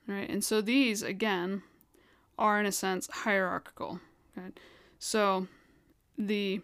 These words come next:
perfect form is the third one. They build on top of each other. First of all, I can just get a basic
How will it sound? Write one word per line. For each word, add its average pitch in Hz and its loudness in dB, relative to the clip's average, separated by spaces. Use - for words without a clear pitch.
perfect 294 4
form 175 -2
is 208 0
the 190 -2
third 185 -2
one. 143 -6
They 208 4
build 220 6
on 180 -2
top 190 -4
of 180 -12
each 190 -6
other. - -8
First 247 4
of 226 2
all, 190 6
I 196 2
can 196 0
just 190 -6
get 190 0
a 185 -2
basic 202 0